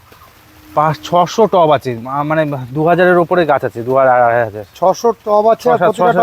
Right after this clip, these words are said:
Speaker 2: তিন
Speaker 1: সাড়ে ছশো।
Speaker 2: চারটে করে গাছ
Speaker 1: হ্যাঁ,
Speaker 2: আছে।
Speaker 1: ছশো, সাতশো। এই
Speaker 2: আচ্ছা।
Speaker 1: পমপমের, পমপমে
Speaker 2: এগুলো সব
Speaker 1: প্রচুর ডাল হয়ে
Speaker 2: পমপমের
Speaker 1: আছে।
Speaker 2: সব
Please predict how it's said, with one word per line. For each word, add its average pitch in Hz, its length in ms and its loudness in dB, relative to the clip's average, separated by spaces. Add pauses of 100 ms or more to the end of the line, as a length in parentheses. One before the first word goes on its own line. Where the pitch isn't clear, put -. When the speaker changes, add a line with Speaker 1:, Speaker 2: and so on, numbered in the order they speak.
Speaker 2:
তিন 151 60 0
Speaker 1:
সাড়ে - 0 -
ছশো। 135 220 -4
Speaker 2:
চারটে 226 180 -2
করে 214 180 -2
গাছ 185 100 2
Speaker 1:
হ্যাঁ, 143 120 0
Speaker 2:
আছে। 113 100 -4
Speaker 1:
ছশো, 131 140 -6
সাতশো। 117 320 -12
এই - 3750 -14
Speaker 2:
আচ্ছা। 170 60 -2
Speaker 1:
পমপমের, 147 480 0
পমপমে 139 320 0
Speaker 2:
এগুলো 139 120 -4
সব 156 60 2
Speaker 1:
প্রচুর 160 240 0
ডাল 139 200 2
হয়ে 139 80 2
Speaker 2:
পমপমের 131 100 2
Speaker 1:
আছে। 156 140 -8
Speaker 2:
সব 180 120 -10